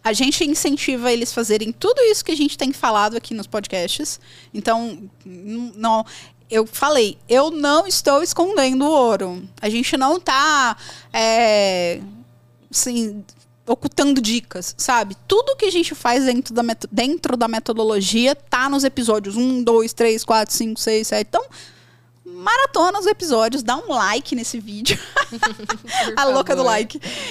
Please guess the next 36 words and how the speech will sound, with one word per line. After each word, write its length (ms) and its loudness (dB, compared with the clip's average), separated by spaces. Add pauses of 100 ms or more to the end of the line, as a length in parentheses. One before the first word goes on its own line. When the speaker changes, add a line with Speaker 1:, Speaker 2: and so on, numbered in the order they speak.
(180)
Speaker 1:
É, 500 4
maratona, 640 2
é 40 2
sério. 440 2
Não, 320 0
é, 420 0
não 140 -2
tô 100 -4
brincando, 540 -4
é 40 -4
sério. 440 -2 (380)
Maratona 560 0
os 80 -6
episódios 580 -4
pra 140 -6
você 160 -8
pegar 240 -2
todas 420 0
as 160 -4
formas 480 2
possíveis 720 -2
e 20 -2
imagináveis. 640 -4
Por 280 0
quê? 360 2 (320)
Uma 220 2
das 200 2
coisas 300 0
que 120 -4
a 40 -2
gente 480 -6
estimula 760 0
os 200 0
alunos, 640 2
a 80 -2
gente 340 0